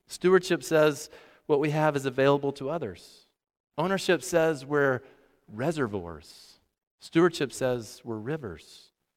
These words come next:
Ownership says to spend or save in pursuing status or security. Stewardship says, first, share. The more we see ourselves as stewards, and the less we see ourselves as owners,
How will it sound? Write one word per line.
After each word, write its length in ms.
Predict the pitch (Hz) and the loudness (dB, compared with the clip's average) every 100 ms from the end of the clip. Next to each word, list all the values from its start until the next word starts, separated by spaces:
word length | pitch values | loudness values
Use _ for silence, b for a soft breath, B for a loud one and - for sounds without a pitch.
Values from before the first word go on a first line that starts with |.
| _ _ _ _ 143 | _ _ _ _ 0
Ownership 460 | 175 185 180 160 | 2 4 2 2
says 420 | - 151 131 - - | 4 4 2 -6 -12
to 100 | 139 | -8
spend 760 | - - 170 180 165 131 120 | -8 -6 -6 -4 -2 -2 -2
or 80 | 120 | -6
save 720 | - - 170 170 147 123 107 | -6 -2 0 2 0 0 -4
in 140 | 127 | -10
pursuing 500 | 120 120 - 156 139 | -10 -12 -10 -8 -8
status 640 | - - 131 160 - - - | -10 -8 -4 0 -2 -4 -12
or 140 | 123 | -12
security. 580 | - 123 - 170 151 120 - - | -10 -10 -4 -2 0 0 -2 -8
Stewardship 480 | - 180 170 151 | 2 2 2 -2
says, 320 | - 147 123 - - | 0 0 0 -4 -2
first, 600 | 214 160 - - - _ - | 2 2 0 -12 -20 _ -18
share. 580 | - - 202 185 110 - _ _ _ _ _ _ _ _ _ _ _ - | -14 -12 -8 -6 -6 -8 _ _ _ _ _ _ _ _ _ _ _ -12
The 60 | 135 | -10
more 260 | 147 180 | -6 -4
we 120 | 196 185 | -2 -4
see 220 | - 160 | -2 -2
ourselves 880 | 135 - 123 113 101 - - - _ _ _ - | -2 0 0 0 -4 -12 -20 -20 _ _ _ -16
as 80 | 107 | -16
stewards, 880 | - - 185 110 87 - - - _ _ _ _ _ _ _ | -14 -8 -4 -4 -8 -14 -20 -20 _ _ _ _ _ _ _
and 60 | 113 | -10
the 40 | |
less 360 | 110 147 175 - | -2 -2 -2 -4
we 80 | 147 | -10
see 180 | - 135 | -2 0
ourselves 480 | 117 - 117 107 | 0 -2 -4 -4
as 140 | 101 95 120 | -10 -14 -14
owners, 840 | 127 117 95 87 92 - - | -10 -10 -12 -16 -20 -20 -20